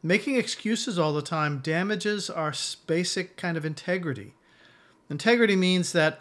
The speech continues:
all the parts of our lives fit together into a unified whole, that the various pieces of life are integrated and working together. What we say and what we do, they should match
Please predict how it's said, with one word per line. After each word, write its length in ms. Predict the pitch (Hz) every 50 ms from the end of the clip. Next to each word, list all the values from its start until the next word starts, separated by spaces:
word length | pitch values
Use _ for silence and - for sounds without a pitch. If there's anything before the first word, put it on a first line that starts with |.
| -
all 220 | - 175 185 196 190
the 100 | 190 185
parts 400 | - - 185 180 180 175 - -
of 100 | 151 156
our 100 | 151 147
lives 460 | 143 143 143 143 143 139 139 135 -
fit 220 | - - 180 -
together 500 | - 156 139 156 151 151 139 156 147 143
into 320 | - 151 143 131 - - 156
a 60 | 139
unified 600 | 135 139 151 156 147 139 - - 139 131 131 127
whole, 440 | - - - 139 123 120 110 107 110 117
that 160 | 139 127 127
the 80 | - 135
various 580 | 127 143 160 175 185 196 190 180 165 - - - - - - - - _ _ -
pieces 400 | - 240 240 220 - 247 180 165
of 140 | 170 135
life 280 | 151 151 147 147 147 151
are 120 | 165 147
integrated 640 | - 185 190 196 175 135 151 139 131 127 127 123 127
and 160 | 131 127 127
working 340 | 139 156 151 - - 160 147
together. 560 | 127 - 143 127 139 143 143 139 120 - - - _ _ _ _ _ _ _ - - - _ -
What 120 | 180 190
we 120 | 185 185 175
say 340 | - - 233 226 214 202
and 100 | 196 175
what 140 | 175 180 156
we 140 | 175 170 170
do, 360 | 151 196 220 214 185 165 160
they 200 | 151 165 170 170
should 340 | 165 - - 185 175 160 147
match 300 | 156 160 160 160 - -